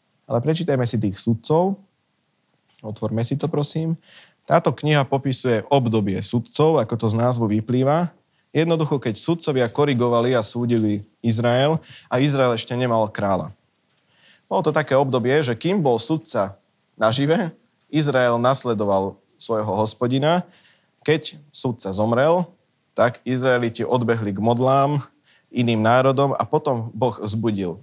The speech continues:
ďalšieho sudcu a oni zase <laughs> nasledovali hospodina a potom zase išli k modlám.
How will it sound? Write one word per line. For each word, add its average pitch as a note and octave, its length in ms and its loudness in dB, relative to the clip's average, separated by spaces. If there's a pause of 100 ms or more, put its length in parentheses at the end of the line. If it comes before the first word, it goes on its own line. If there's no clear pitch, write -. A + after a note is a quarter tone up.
ďalšieho D3 480 2
sudcu F3 640 -2
a C3 80 4
oni A#2 240 0
zase B2 240 2
<laughs> D3 80 2
nasledovali D#3 640 0 (320)
hospodina C#3+ 640 0
a - 0 -
potom A2 320 -6
zase G#2+ 240 -4
išli G#2+ 240 -2
k A2 80 2
modlám. B2 240 2